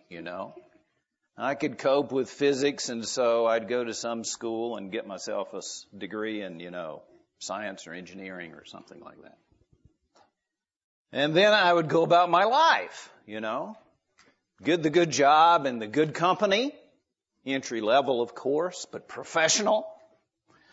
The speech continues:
And then you kind of bide your time and work hard and go up the corporate ladder. Uh,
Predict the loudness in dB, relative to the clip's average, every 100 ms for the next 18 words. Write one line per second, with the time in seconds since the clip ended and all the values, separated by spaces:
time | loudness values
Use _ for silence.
0 | _ _ _ _ _ -6 -2 2 4 4
1 | 4 4 2 0 0 2 2 4 4 2
2 | 0 4 6 6 4 2 2 2 4 2
3 | 0 0 2 4 4 4 4 6 6 4
4 | 2 0 -2 4 6 4 0 0 2 4
5 | 2 2 4 4 4 2 0 -4 -10 _
6 | _ _ -20 _ _ _ -16 -14 -12